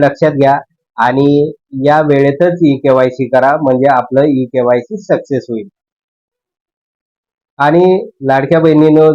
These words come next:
जर आता या दोन महिन्याच्या आत आपण ईकेवायसी केलं नाही, तर निश्चितच आपला लाभ बंद होणार आहे आणि ईकेवायसी ज्या लाडक्या बहिणीचं आता होणार आहे, त्यांनाच दिवाळीचा लाभ आता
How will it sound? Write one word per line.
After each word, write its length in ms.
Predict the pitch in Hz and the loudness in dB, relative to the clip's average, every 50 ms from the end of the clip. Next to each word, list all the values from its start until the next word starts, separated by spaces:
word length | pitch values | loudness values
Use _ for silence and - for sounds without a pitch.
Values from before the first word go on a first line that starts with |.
| 147 | 0
जर 200 | 135 147 151 160 | 0 2 2 2
आता 300 | 165 147 139 - 147 143 143 | 2 2 0 2 0 2 2
या 80 | 143 | 2
दोन 280 | 135 135 139 135 139 139 | 0 0 0 0 0 0
महिन्याच्या 460 | 135 135 131 131 131 127 127 143 131 131 | 0 0 0 0 0 -2 0 0 0 0
आत 140 | 131 135 131 | 2 2 0
आपण 260 | 123 120 131 127 127 | -2 -2 -2 -6 -6
ईकेवायसी 600 | 127 120 113 - 127 120 120 120 117 - - 113 | -6 -6 -6 -6 -4 -2 -2 -2 -2 -4 -8 -14
केलं 320 | - 131 123 123 131 131 | -6 -6 -4 -2 0 0
नाही, 220 | 135 131 135 143 147 | 0 0 0 -2 -4
तर 460 | - _ - 139 135 139 139 139 143 139 - _ - | -8 _ -6 -4 -2 0 0 0 -2 -4 -10 _ -10
निश्चितच 560 | 131 131 131 127 - 147 143 143 147 143 143 139 | -8 -8 -8 -6 -6 -8 -4 -2 -2 0 0 -2
आपला 320 | 127 120 - 135 131 131 | -2 -2 -2 -2 0 0
लाभ 280 | 127 123 123 123 123 120 127 | 0 0 0 -2 -4 -4 -4
बंद 200 | 127 123 127 131 | -4 -2 0 0
होणार 280 | 135 135 131 135 135 131 | 0 0 0 0 0 0
आहे 260 | 135 135 139 151 165 - _ _ _ _ _ - | 0 0 -2 -4 -6 -10 _ _ _ _ _ -4
आणि 280 | 127 135 143 156 160 160 147 143 147 | -4 0 0 2 2 4 4 2 0
ईकेवायसी 680 | 143 - 156 143 143 143 143 143 139 - 147 147 143 135 | 0 0 0 0 2 2 0 0 -2 -2 -2 -2 0 0
ज्या 140 | 139 139 139 | 0 0 2
लाडक्या 340 | 139 135 131 123 127 135 127 | 2 0 -2 -2 -2 -4 -2
बहिणीचं 640 | 135 131 131 131 131 123 - - 143 143 147 156 151 - - - | -2 -2 -2 -2 -4 -6 -6 -6 -4 -2 -2 -2 -2 -4 -6 -6
आता 260 | 123 123 - - 156 151 | -6 -4 -4 -2 0 0
होणार 340 | 143 139 139 135 131 - | 0 0 0 0 0 0
आहे, 200 | 135 135 135 151 156 | 2 0 0 -2 -4
त्यांनाच 460 | 156 - - 120 123 123 131 135 143 | -6 -4 -2 -2 -2 0 0 0 0
दिवाळीचा 520 | 139 127 131 127 127 127 127 127 117 131 123 | 0 -2 -2 0 0 0 0 0 0 0 0
लाभ 240 | 123 123 127 120 127 | 0 0 0 0 0
आता 260 | 120 117 - 143 175 | -2 0 0 0 0